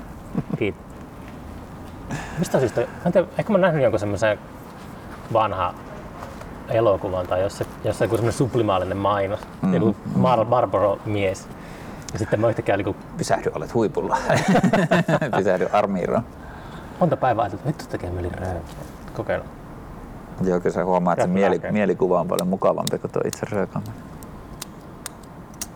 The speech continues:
Speaker 2: Osaa syttä rökättää.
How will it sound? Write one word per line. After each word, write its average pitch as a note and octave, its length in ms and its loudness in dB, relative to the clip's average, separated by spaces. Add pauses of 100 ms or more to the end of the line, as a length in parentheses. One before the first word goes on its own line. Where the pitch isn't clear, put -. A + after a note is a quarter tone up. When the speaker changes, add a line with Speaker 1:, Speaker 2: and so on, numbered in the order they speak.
(3250)
Speaker 2:
Osaa - 200 -4
syttä - 360 -2
rökättää. - 460 -6